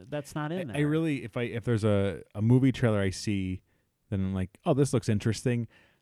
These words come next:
Speaker 2: I will try to not really watch anything else with it in there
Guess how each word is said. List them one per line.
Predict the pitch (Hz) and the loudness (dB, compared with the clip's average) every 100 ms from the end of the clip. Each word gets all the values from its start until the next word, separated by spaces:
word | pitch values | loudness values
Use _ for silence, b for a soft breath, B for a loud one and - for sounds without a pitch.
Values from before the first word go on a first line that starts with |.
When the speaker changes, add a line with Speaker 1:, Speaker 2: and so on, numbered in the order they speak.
| _ | _
Speaker 2:
I | - 123 | -2 2
will | 120 110 95 _ _ _ _ _ | 4 2 -2 _ _ _ _ _
try | - - 127 120 113 131 135 - | -16 -12 -4 -2 -2 -2 -4 -2
to | 113 | 0
not | 98 98 95 95 - | 2 2 0 -2 -6
really | 104 98 98 92 90 87 85 _ _ _ _ 107 95 | -10 -6 -4 -4 -4 -6 -10 _ _ _ _ -20 -6
watch | 95 87 90 - - - _ _ - | -4 -4 -6 -12 -16 -18 _ _ -4
anything | 107 101 101 | -2 0 -2
else | 92 92 - - - - | -4 -6 -8 -14 -18 -8
with | 110 104 | -6 -6
it | |
in | 85 101 113 | -6 -4 -2
there | 120 120 | -4 -4